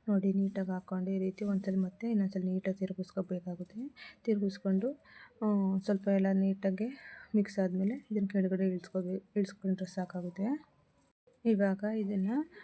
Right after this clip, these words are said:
ನೋಡಿ ಈ ರೀತಿ ಉಂಡೆ ಕಟ್ಟರೆ ಅದು ಮುದ್ದೆ ರೀತಿ ಆಗಿದೆಯಲ್ವಾ, ಇವಾಗ ಚೆನ್ನಾಗಿ ರೆಡಿಯಾಗಿದೆ ಅಂತ. ಇವಾಗ ಇದನ್ನು ಒಂದು ಕ-, ಬೇರೆ ಪ್ಲೇಟ್ಗೆ, ಆ, ಸಪ್ರೇಟ್ ಮಾಡ್ಕೊಳ್ಳೋಣ. ಇವಾಗ ಇದನ್ನು ನೋಡಿ ಈ ರೀತಿ ಕುಟ್ಕೊಂಡ್ರೆ ಎಷ್ಟು ಬೇಗ ಸೇಫ್ ಬರುತ್ತೆ ಗೊತ್ತಾ ಫ್ರೆಂಡ್ಸ್.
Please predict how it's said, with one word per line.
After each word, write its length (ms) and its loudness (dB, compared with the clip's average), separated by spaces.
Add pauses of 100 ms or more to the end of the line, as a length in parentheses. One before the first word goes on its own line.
(260)
ನೋಡಿ 220 4
ಈ 20 4
ರೀತಿ 240 2
ಉಂಡೆ 220 6
ಕಟ್ಟರೆ 440 -2 (140)
ಅದು 180 2
ಮುದ್ದೆ 400 4
ರೀತಿ 240 2
ಆಗಿದೆಯಲ್ವಾ, 640 -2
ಇವಾಗ 260 -2
ಚೆನ್ನಾಗಿ 360 0
ರೆಡಿಯಾಗಿದೆ 520 0
ಅಂತ. 240 -6 (440)
ಇವಾಗ 220 4
ಇದನ್ನು 360 2
ಒಂದು 120 0
ಕ-, 380 -2 (460)
ಬೇರೆ 260 6
ಪ್ಲೇಟ್ಗೆ, 500 0 (540)
ಆ, 140 4
ಸಪ್ರೇಟ್ 420 6
ಮಾಡ್ಕೊಳ್ಳೋಣ. 520 0 (640)
ಇವಾಗ 240 6
ಇದನ್ನು 300 4
ನೋಡಿ 260 2
ಈ 120 4
ರೀತಿ 280 0
ಕುಟ್ಕೊಂಡ್ರೆ 640 -2
ಎಷ್ಟು 320 -2
ಬೇಗ 360 2
ಸೇಫ್ 500 0
ಬರುತ್ತೆ 280 0
ಗೊತ್ತಾ 320 -4
ಫ್ರೆಂಡ್ಸ್. 360 0